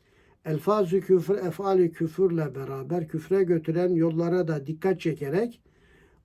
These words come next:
bu önemli mevzuyu tefsir kitaplarındaki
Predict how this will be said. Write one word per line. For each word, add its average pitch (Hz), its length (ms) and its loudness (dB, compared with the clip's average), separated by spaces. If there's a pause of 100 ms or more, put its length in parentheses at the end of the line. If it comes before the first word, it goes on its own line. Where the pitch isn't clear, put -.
bu 180 120 -2
önemli 180 500 4
mevzuyu 151 1000 0 (720)
tefsir - 760 -2
kitaplarındaki 147 1400 -6